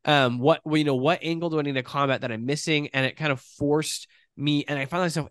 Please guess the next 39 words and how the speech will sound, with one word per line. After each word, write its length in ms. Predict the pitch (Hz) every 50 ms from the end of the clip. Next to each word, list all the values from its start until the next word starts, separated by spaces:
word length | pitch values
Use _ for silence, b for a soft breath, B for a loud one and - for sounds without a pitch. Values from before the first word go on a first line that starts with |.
| _ _
literally 340 | 170 175 196 214 196 175 -
every 280 | - 147 151 156 147 131
time 280 | - 175 185 175 147
I 60 | 127 127
would 140 | 123 123
drive 240 | - 139 127 123 -
home 260 | - 170 165 156 135 127 - _ _ _ _ _
and 80 | 147
I 40 | 151
would 60 | 151
spend 160 | 143 - 185 160
the 60 | 139
whole 220 | 123 165 170 170
drive 220 | 147 151 131 127 127
home 220 | 170 196 190 160
just 160 | 135 123 -
thinking 300 | - 147 147 139 143 139
about, 240 | 135 131 131 127 90
like, 200 | 123 120 113 - _ _ _ _ _ _ _ _ _ _ _ _ _ _
and, 80 | - 160
like, 120 | 147 135
sitting 300 | - - - 180 180 165 156
in 80 | 135 131
bed 200 | 127 143 160 151
afterwards, 420 | 139 143 160 160 156 127 120 113
like, 140 | 123 117 107 - - 110 110 - _ _ _
"Okay, 140 | - 135 110
what 200 | 104 110 131 127
can 120 | - 160 143
I, 100 | 135 123 -
like, 120 | 135 127 117
what 240 | 117 117 131 127
can 100 | - 170
I 60 | 160 151
do 120 | 143 135
to 60 | 131
make 280 | 123 117 117 117 117 _ _ _ _ _
this 140 | - 123 113
deck 300 | - 123 117 117 117 -